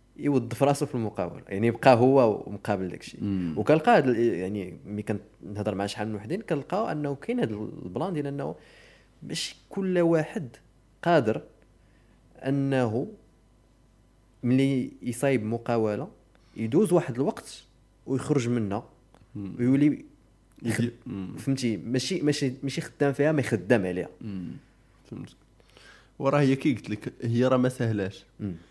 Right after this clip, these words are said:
Speaker 2: واخا تلقاه كاع انه باغي، واش غيقدر ولا ما قادرش؟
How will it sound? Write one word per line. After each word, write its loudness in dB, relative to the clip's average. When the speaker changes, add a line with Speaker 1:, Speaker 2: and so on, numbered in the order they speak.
Speaker 2:
واخا 2
تلقاه 2
كاع 2
انه 2
باغي، 2
واش 4
غيقدر -2
ولا 2
ما 0
قادرش؟ -6